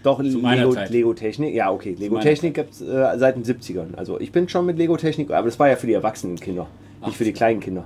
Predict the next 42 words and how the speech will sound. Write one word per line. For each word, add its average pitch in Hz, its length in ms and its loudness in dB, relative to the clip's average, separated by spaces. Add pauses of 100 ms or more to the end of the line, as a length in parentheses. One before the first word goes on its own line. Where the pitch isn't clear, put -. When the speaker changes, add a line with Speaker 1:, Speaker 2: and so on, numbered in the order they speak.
(120)
Speaker 2:
Nee, 98 180 -12
ich - 120 -20
glaub, 101 180 -8
Lego 101 200 -6
Technik 104 400 -8
ist - 40 -4
Speaker 1:
Nee, 147 160 6
Speaker 2:
achtziger. 139 60 0
Speaker 1:
siebziger. 117 360 2 (140)
Nein, 117 240 2 (140)
siebziger. - 380 -8 (100)
Speaker 2:
Echt? 196 200 -8 (580)
Speaker 1:
Weiß 151 220 4
ich 156 60 0
auch 127 160 0
zufällig 170 420 -2
nur, 156 200 0
weil 147 100 2
ich 131 80 -2
bei 127 140 2
YouTube, 147 500 -2
äh, 127 420 4
so 117 160 0
ein 110 300 -2
Video 147 260 0
gesehen 135 320 0
habe, 123 280 0
wo 123 100 2
sie 127 180 0
erzählt 131 360 2
haben, 123 260 2
wo 120 80 0
sie 117 140 2
angefangen 113 400 -2
haben 95 80 -2
mit 95 100 -4
Lego 95 220 -2
Technik, 101 320 -6
mit 92 100 -2
den 82 60 -6
ersten 113 240 -6
Modellen. 113 300 2